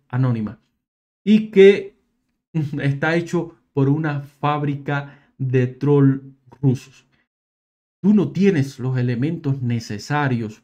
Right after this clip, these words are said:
para decirlo así, de esa manera. Tú no los tienes. No tienes los elementos necesarios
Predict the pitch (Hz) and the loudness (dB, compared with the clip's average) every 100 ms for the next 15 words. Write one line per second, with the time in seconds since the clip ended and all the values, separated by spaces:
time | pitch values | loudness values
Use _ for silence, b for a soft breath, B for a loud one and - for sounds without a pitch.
0 | _ 123 131 127 127 _ 131 123 117 110 | _ -6 -6 -6 -12 _ -14 -10 -8 -6
1 | - 139 120 110 110 B B _ _ _ | 0 2 0 -6 -10 B B _ _ _
2 | _ _ - 101 - 170 151 139 - _ | _ _ -12 -12 -8 -6 -4 -6 -14 _
3 | 131 127 151 151 120 113 123 131 - - | -4 0 -2 -4 -6 -4 -2 -4 -6 -16
4 | _ - 185 196 160 147 147 151 170 156 | _ -6 -4 -6 -6 -6 -2 0 -2 -6
5 | - 139 139 147 156 147 - _ _ - | -8 -2 0 2 0 -6 -16 _ _ -6
6 | 151 135 92 - _ - 123 143 143 156 | -4 -2 -6 -16 _ -8 -4 -4 -2 -2
7 | 147 139 - _ _ _ _ _ _ - | -2 -4 -6 _ _ _ _ _ _ -8
8 | 113 131 110 143 165 160 135 143 139 120 | -2 -2 -2 -4 -6 -6 -4 -4 -6 -8
9 | 135 131 127 | -10 -8 -8